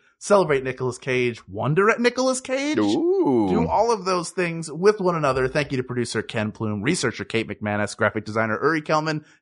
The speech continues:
Speaker 1: Q A engineer Jen Alba.
Speaker 2: And thanks to our musicians, Jonathan Dinerstein and Mike Furman, for our score and theme song, respectively. And thanks to you, our listeners, the people of the world, for giving Hal and I an opportunity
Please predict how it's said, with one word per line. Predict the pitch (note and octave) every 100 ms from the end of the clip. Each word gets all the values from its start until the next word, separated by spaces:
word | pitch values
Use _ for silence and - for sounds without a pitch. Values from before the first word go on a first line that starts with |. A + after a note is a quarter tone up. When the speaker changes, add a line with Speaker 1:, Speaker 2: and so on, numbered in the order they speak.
| -
Speaker 1:
Q | A2 A#2
A |
engineer | A#2+ B2 A#2+ A#2 A#2+
Jen | C3 A#2 B2
Alba. | B2 A#2+ G2+ A#2+
Speaker 2:
And | A#2
thanks | C3 B2 C#3+
to |
our | C3
musicians, | C3 A2 C#3 C#3+ C#3
Jonathan | G2+ C#3 D3 C#3+
Dinerstein | D3 D3+ D#3 E3 E3 E3
and | E3+
Mike | F3 -
Furman, | G#3 G#3 F3+
for | D3+ G3+ G3
our | F3+
score | - - G#3+ - -
and | F3+ F3
theme | F3+ E3+
song, | E3 E3
respectively. | D#3 - D#3+ C#3 B2 A2+ A2 G#2 - - _ _ -
And | F2 A#2+
thanks | C3 -
to | B2+
you, | A#2 A2 G#2+ G2+ - _ _ -
our | G2+
listeners, | F#2+ F#2 G2+ F#2 F2 - - _ -
the | E2
people | G2+ G#2 G#2
of |
the | F#2+
world, | F2+ F2+ F2 E2 - - - _ _ _
for | D#2+
giving | A2+ A#2+
Hal | A2 A2
and | G#2
I | G2+
an | F2
opportunity | F#2+ F#2+ - F#2 F2 E2+ D#2+